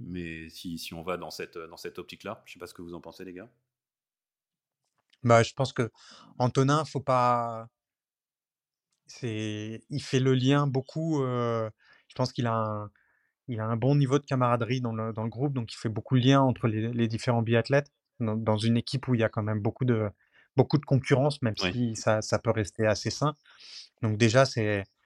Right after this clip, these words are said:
Speaker 2: c'est important dans le groupe.
Speaker 1: Clairement, oui.
Speaker 2: Et, euh, et puis, euh, faut pas oublier qu'il a un, un sacré palmarès, euh, par rapport à son, par rapport au parcours, euh,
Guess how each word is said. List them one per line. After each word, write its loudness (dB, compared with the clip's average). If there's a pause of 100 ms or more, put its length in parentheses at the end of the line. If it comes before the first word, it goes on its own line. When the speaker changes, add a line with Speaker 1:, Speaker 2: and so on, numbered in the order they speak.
(220)
Speaker 2:
c'est -4
important 0
dans 2
le 0
groupe. 0
Speaker 1:
Clairement, -2
oui. -4 (760)
Speaker 2:
Et, 0
euh, -2 (560)
et -6
puis, -6
euh, 0
faut -8
pas -4
oublier -4
qu'il -6
a -6
un, -8
un -6
sacré -2
palmarès, 4
euh, -6
par -8
rapport -4
à -4
son, -8
par -8
rapport -6
au -2
parcours, 2
euh, 0